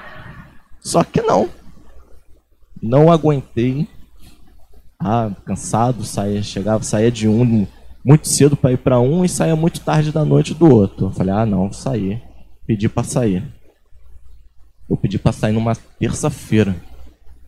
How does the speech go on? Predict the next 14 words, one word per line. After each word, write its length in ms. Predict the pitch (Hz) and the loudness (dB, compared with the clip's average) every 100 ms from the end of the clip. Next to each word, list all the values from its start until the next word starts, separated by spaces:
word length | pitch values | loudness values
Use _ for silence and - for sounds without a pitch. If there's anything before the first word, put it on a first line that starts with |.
| - _ | -20 _
Numa 280 | 110 117 208 | -4 0 0
sexta-feira, 840 | - - - - 127 - 101 92 92 | 0 -2 0 -2 -4 -4 -2 -2 -2
todas 380 | - 127 127 | -2 0 2
as 120 | 139 - | 0 2
pessoas 640 | 139 139 - 98 92 - | 0 0 -2 -4 -4 -6
que 120 | - | -14
ficavam 640 | - - - - 101 113 123 | -18 -14 -12 -8 -4 -2 -2
comigo, 480 | - 139 107 101 - | -4 -2 0 -2 -4
faziam 460 | 95 90 107 113 | -8 -6 -4 0
as 160 | 101 - | 0 -2
coisas 360 | - 107 113 | -4 -2 -2
comigo, 540 | - - 98 92 101 98 | -6 -4 -2 0 -2 -6
foram 440 | - - 98 117 | -6 0 2 2
presas. 680 | 120 - 98 95 87 80 - | -2 -6 -6 -4 -8 -12 -16